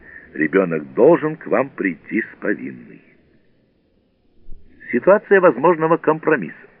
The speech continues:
В зависимости от обстановки можно пойти на компромисс. Примите извинения ребёнка. Подчеркните: «Мне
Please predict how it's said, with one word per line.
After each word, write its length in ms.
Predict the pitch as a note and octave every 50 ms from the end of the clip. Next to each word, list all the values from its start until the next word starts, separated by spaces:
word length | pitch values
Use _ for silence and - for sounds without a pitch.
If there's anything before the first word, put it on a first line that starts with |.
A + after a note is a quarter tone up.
| _ _ _ _ _ _ _ _ _ _ _ _ _ _ _ _ _ _ _ _ _ -
В 100 | E2 D#2
зависимости 840 | F#2 C3 D#3 F#3 E3+ - - E3+ F3 E3 - - - - D#3+ D#3
от 260 | - - C3+ - - -
обстановки 840 | C3+ - - - - C#3 C#3+ D#3 F#3+ F#3+ - - - D#3 D#3 - - _ _
можно 300 | - D#3+ F3+ E3 E3 F3+
пойти 280 | F3 - F3 E3 - D#3+
на 120 | D#3 D#3
компромисс. 520 | D3+ - C#3+ C3+ - - G#2 - - - - - _ _ _ _ _ _ _ _ _ _ _ _ - - _ _
Примите 580 | - - G3+ G#3+ E3+ D3 D3 C3+ - E3 F3 - -
извинения 640 | D#3+ D#3+ A#2+ C3 E3 D#3 A2+ F#2 F2 F2 F2 F2+ F#2
ребёнка. 560 | F2+ F#2+ E2+ E2+ F2+ F2 F#2 F#2 - F#2 F#2 - _ _ _ _ _ _
Подчеркните: 760 | - B2 - - - - G2 - - D#2 D#2 D2+ - - E2 - - - - -
«Мне 520 | - E2 F2 F#2 F#2 G2 G#2+ A#2 B2 C3